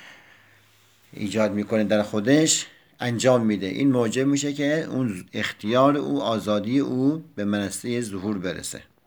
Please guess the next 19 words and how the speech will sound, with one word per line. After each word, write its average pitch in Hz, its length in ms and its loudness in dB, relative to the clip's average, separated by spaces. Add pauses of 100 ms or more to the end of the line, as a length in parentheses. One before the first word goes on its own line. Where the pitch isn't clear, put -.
(640)
البته 147 360 -2
عزم 135 420 2
و 127 60 -2
اراده 123 400 2
در 120 60 2
انسان‌ها 123 580 -2 (260)
متفاوته. 127 720 2
ممکنه 117 340 -4
یه 123 80 0
نفر 117 220 0
عزمش 117 340 -2
ضعیف 104 300 -2
باشه، 107 280 -4
یکی 104 360 -6
قوی 101 280 -2
باشه. - 340 -12 (920)
اینه 160 240 0
که 127 140 -2
هرچه 120 500 0